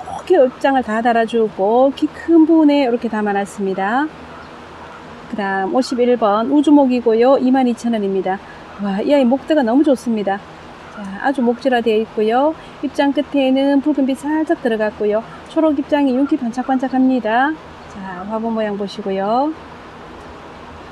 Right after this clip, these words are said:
그다음 오십이 번 산딸기고요. 만 팔천 원입니다. 자, 이름만큼이나 또 빨갛게 이렇게 색감을 다 보여주고 있네요.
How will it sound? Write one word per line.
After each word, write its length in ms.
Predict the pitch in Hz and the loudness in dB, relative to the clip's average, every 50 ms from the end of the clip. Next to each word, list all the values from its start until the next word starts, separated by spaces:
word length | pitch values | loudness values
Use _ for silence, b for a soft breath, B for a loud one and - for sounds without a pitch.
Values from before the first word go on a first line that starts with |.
| - - - | -20 -16 -8
그다음 280 | - 226 214 208 - | -4 -2 -2 -2 0
오십이 380 | 254 262 - - 262 269 254 262 | -2 -2 -2 0 0 0 0 2
번 300 | 247 240 196 196 220 254 | 2 0 0 0 0 -2
산딸기고요. 920 | 247 269 320 320 294 311 294 269 254 254 240 233 233 226 233 247 277 285 | 0 4 4 4 6 4 4 4 2 2 2 2 2 4 6 6 6 6
만 200 | 269 208 208 233 | 4 2 0 -2
팔천 320 | 226 254 254 233 247 247 226 | 0 0 0 0 0 -2 -2
원입니다. 460 | 214 202 196 196 190 180 185 196 208 - - - - - - - - | -2 -2 -2 -2 -2 -2 -4 -6 -6 -8 -14 -20 -20 -20 -20 -20 -16
자, 420 | - 214 180 180 180 185 190 185 - - | -12 -10 -10 -8 -8 -10 -10 -10 -4 -2
이름만큼이나 640 | 294 302 302 254 233 240 254 - 262 254 247 233 | 0 2 2 2 2 0 -2 -2 -2 0 0 0
또 120 | 233 - 269 | 0 -2 -4
빨갛게 600 | 254 - 302 311 311 320 320 339 339 330 - 269 | -2 -2 0 0 0 0 2 0 0 0 2 2
이렇게 260 | 240 247 247 - - | 2 2 0 -6 -8
색감을 360 | 254 - 277 - 269 254 240 226 | -4 -4 -2 0 0 0 0 -2
다 160 | 214 220 214 | -4 -6 -4
보여주고 440 | - 226 220 220 214 233 220 214 208 | 0 0 2 2 0 0 0 0 0
있네요. 640 | 208 214 214 208 202 202 196 202 226 247 285 311 | 0 0 -2 -2 -2 -2 -2 0 0 0 0 0